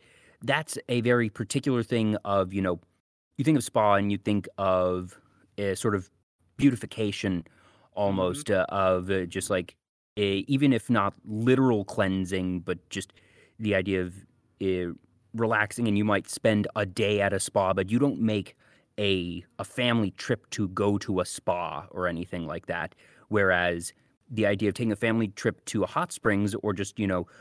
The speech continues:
Speaker 1: going with a lot of friends to a hot springs resort is, uh, not uncommon thing in Japan.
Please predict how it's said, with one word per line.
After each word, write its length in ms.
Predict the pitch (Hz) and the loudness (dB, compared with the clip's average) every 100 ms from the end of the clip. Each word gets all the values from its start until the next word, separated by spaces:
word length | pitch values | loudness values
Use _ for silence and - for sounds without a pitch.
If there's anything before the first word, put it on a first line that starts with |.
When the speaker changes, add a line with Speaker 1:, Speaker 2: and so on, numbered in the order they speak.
| - | -8
Speaker 1:
going 280 | - 104 101 | 0 2 2
with 120 | 101 | 0
a 20 | 98 | 0
lot 180 | 92 | -2
of 60 | 98 | 0
friends 340 | 131 151 170 - | 0 0 0 -6
to 400 | - 107 98 95 - | -2 0 0 0 -2
a 260 | 95 92 90 | -4 -2 -2
hot 240 | - 95 | -2 -4
springs 360 | - 104 95 95 | -2 0 0 -4
resort 500 | 92 139 175 110 - _ _ _ | -4 -2 -2 -4 -8 _ _ _
is, 540 | 110 101 98 95 92 - - _ 92 | -4 0 0 -2 -6 -14 -20 _ -6
uh, 440 | 90 85 85 90 87 - _ - | -4 -4 -6 -6 -8 -20 _ -6
not 280 | 98 92 - | -4 -4 -4
uncommon 460 | 98 92 98 98 | -6 -4 -4 -2
thing 160 | 113 208 | -2 0
in 80 | 151 | -2
Japan. 340 | 80 73 50 | -4 -10 -12